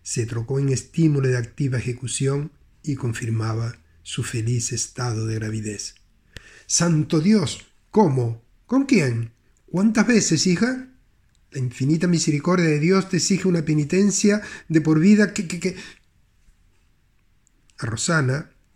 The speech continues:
hija única, la adolescencia la sorprendió envolviéndola en el dolor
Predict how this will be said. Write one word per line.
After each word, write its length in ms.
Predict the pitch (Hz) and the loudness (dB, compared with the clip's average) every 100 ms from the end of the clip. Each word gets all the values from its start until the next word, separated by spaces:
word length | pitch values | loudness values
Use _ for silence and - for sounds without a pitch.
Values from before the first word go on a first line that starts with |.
| _ _ | _ _
hija 240 | 147 - 156 | -10 -2 2
única, 540 | 165 151 139 151 190 _ _ _ _ _ _ _ _ - | 4 2 0 -8 -8 _ _ _ _ _ _ _ _ -6
la 100 | 120 | -2
adolescencia 640 | 117 120 - 165 165 170 | 0 -2 0 0 0 0
la 80 | 151 | 0
sorprendió 520 | 156 139 139 131 160 | -2 -2 -2 0 2
envolviéndola 680 | 156 131 131 156 156 139 131 | 2 0 2 2 2 0 0
en 60 | |
el 120 | 123 123 | 0 0
dolor 460 | 123 127 131 - | -2 -2 -4 -8